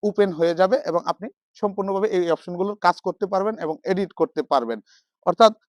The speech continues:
আপনি যদি সেম দ্বিতীয় পেআউট অ্যাকাউন্ট ওনার এটাও যদি আপডেট করতে চান, তাহলে আপনি এখানে আপডেটের উপর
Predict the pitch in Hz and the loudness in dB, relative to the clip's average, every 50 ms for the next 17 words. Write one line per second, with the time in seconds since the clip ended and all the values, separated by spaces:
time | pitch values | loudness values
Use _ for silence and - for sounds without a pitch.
0 | - - 175 214 240 233 247 226 240 - - - 240 214 151 127 _ _ _ - | -2 -2 0 0 0 -2 0 -2 -2 0 6 8 8 8 6 4 _ _ _ -14
1 | 160 151 208 196 - 240 214 160 143 - _ - 202 220 233 233 233 233 220 - | -8 -8 -6 -2 2 4 4 4 2 0 _ 6 6 8 8 8 6 4 4 0
2 | 196 185 - 220 220 214 - 170 180 175 156 151 - _ - 180 165 226 233 233 | -2 2 2 2 0 0 -2 -2 2 4 4 2 2 _ -6 0 4 4 4 4
3 | 202 233 202 220 180 170 175 208 208 - - 202 180 - 196 170 - 160 175 220 | 4 2 2 4 4 4 2 0 -2 0 -2 -4 -2 -2 -4 0 0 0 0 -2
4 | _ _ _ _ - 190 185 208 208 208 202 202 196 185 196 185 175 165 156 160 | _ _ _ _ 0 2 4 4 4 2 0 0 -6 -4 -2 -2 -2 -2 0 -2
5 | 196 202 226 208 214 196 220 | -4 -4 -4 -8 -8 -6 -6